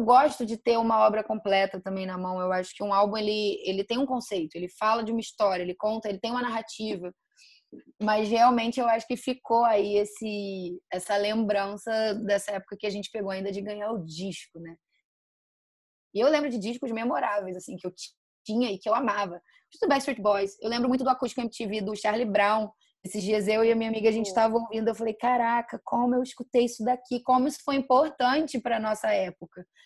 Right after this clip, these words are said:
Speaker 1: Tipo, eu não conheço uma pessoa, assim, da nossa faixa etária que não ouviu esse disco
Speaker 2: Nossa,
Speaker 1: e que
Speaker 2: eu
Speaker 1: não vai
Speaker 2: fiquei
Speaker 1: falar,
Speaker 2: arrepiada de você
Speaker 1: "Caraca, eu
Speaker 2: falar
Speaker 1: era
Speaker 2: desse disco.
Speaker 1: viciada." Pois é, porque todo mundo, cara, acho que todo mundo da nossa geração era louco nesse álbum.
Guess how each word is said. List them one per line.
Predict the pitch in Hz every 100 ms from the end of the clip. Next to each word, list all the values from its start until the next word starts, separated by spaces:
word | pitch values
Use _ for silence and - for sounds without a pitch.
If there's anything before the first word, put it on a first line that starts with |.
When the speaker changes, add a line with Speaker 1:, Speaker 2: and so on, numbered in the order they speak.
| _ _
Speaker 1:
Tipo, | - 220 226
eu |
não | 233
conheço | 254 262 285
uma | 262 302
pessoa, | 302 302 262 269
assim, | 277 254
da | 247
nossa | 233 240 262
faixa | 247 247
etária | 240 247
que | 285
não | 269 277
ouviu | 359 359 262 302 302
esse | 269 202
disco | 208 254 - 208 247
Speaker 2:
Nossa, | 269
Speaker 1:
e | 247
que | 277
Speaker 2:
eu |
Speaker 1:
não | 285
vai |
Speaker 2:
fiquei | 285 277
Speaker 1:
falar, |
Speaker 2:
arrepiada | 254 320 320
de | 320
você | 330
Speaker 1:
"Caraca, | 311
eu | 311
Speaker 2:
falar |
Speaker 1:
era | 311 311 294
Speaker 2:
desse | 302
disco. | 254 311
Speaker 1:
viciada." | 302 294 311 - 202 - _ _ _
Pois | 262 294
é, | 302 294 320 _ _ -
porque | 285 330
todo | 349 349 339
mundo, | 330 311 -
cara, | - -
acho | -
que | 247
todo | - 262 269 277
mundo | 262 247
da | 240
nossa | 233 226
geração | 214 220 214 214
era | 208 220
louco | 208 214 226
nesse | 220 220 208
álbum. | 196 190